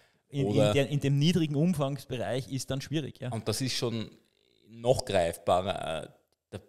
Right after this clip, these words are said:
Speaker 2: Kraulbeinschlag beispielsweise, wo die Beweglichkeit im Sprunggelenk bei vielen Athleten, vielen Altersklassenathleten nicht ausgeprägt ist, ja, stark ausbaufähig ist, wo ich den Leuten immer sag, „Macht eure Übungen, damit euch der Fuß nicht im Weg steht.“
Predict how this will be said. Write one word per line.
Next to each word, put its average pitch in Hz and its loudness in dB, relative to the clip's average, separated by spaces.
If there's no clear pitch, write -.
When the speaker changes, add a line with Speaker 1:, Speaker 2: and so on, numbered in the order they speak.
Speaker 2:
Kraulbeinschlag 95 0
beispielsweise, 87 -6
wo 90 -8
die 90 -12
Beweglichkeit 95 -6
im 95 -4
Sprunggelenk 95 -4
bei 85 -10
vielen 104 -8
Athleten, 87 -8
vielen 98 -10
Altersklassenathleten 85 -12
nicht - -20
ausgeprägt - -16
ist, - -14
ja, 92 -6
stark 92 -2
ausbaufähig 87 -4
ist, - -10
wo 92 -10
ich 92 -10
den 95 -8
Leuten 87 -6
immer 92 -14
sag, - -10
„Macht - -20
eure 92 -6
Übungen, 95 -4
damit 92 -6
euch 95 -6
der 98 -6
Fuß 104 -10
nicht 101 -6
im 98 -4
Weg 95 -4
steht.“ 98 -2